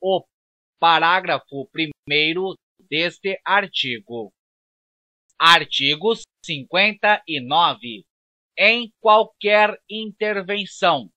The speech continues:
nas vias e nos espaços públicos, o poder público e as empresas concessionárias responsáveis pela execução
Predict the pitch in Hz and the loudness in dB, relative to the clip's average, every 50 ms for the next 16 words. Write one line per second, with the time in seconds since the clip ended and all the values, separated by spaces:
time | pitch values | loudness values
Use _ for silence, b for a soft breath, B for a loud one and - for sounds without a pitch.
0 | _ _ _ _ _ _ - 139 170 190 202 196 - _ _ _ 139 127 135 185 | _ _ _ _ _ _ -4 0 2 2 4 2 0 _ _ _ -20 -10 -6 -4
1 | 202 196 185 196 202 208 196 - _ _ _ 185 202 214 208 185 175 180 196 202 | -2 0 2 2 2 2 0 -4 _ _ _ -4 -2 -2 -2 -2 -4 -2 -2 -2
2 | 196 - _ _ 196 202 196 - - _ _ 190 185 190 190 185 - - 208 202 | -4 -6 _ _ -8 -8 -8 -8 -12 _ _ 0 0 0 0 -2 -4 -8 -8 -8
3 | 175 - - _ _ 226 240 220 165 143 143 135 - 120 113 - _ _ _ _ | -8 -10 -14 _ _ 0 0 0 0 -2 -6 -12 -12 -16 -18 -18 _ _ _ _
4 | _ _ _ _ _ _ _ - 214 220 214 - - 202 190 151 127 202 220 220 | _ _ _ _ _ _ _ 0 0 0 0 2 0 0 0 2 2 0 0 0
5 | 214 - _ - 180 175 156 131 110 120 120 - _ _ 113 104 - - 175 190 | -2 -6 _ -4 -2 -2 -2 -4 -6 -10 -14 -14 _ _ -20 -20 -10 -4 0 0
6 | 202 190 - - 190 196 196 196 190 - _ - 220 220 214 - - 202 196 202 | 0 0 0 0 2 2 2 2 0 -6 _ -8 -8 -8 -8 -6 -2 0 2 2
7 | 208 185 156 196 196 190 190 - - _ - 202 214 220 208 - - - 196 185 | 2 0 0 0 0 0 -2 -6 -14 _ -4 -4 -4 -4 -4 -8 -8 -6 -6 -6
8 | - - - 180 165 156 156 156 160 165 170 175 185 180 175 - _ _ _ _ | -6 -6 -4 -2 -2 -2 0 2 4 4 4 4 2 0 -2 -4 _ _ _ _
9 | - 156 170 185 170 - _ - 190 190 190 - - - 190 185 185 180 175 190 | -6 -2 -2 -2 -4 -6 _ -6 -4 -4 -4 -6 -4 -2 0 0 0 0 0 -4
10 | 190 180 - - _ - 160 160 156 156 156 156 - - 185 202 202 165 - - | -6 -6 -8 -14 _ -4 -2 0 2 2 0 0 -2 -4 -6 -6 -6 -6 -6 -8
11 | 175 170 - _ 170 165 156 - - 156 147 143 135 120 | -8 -8 -8 _ -14 -14 -14 -10 -6 -4 -2 -2 -4 -6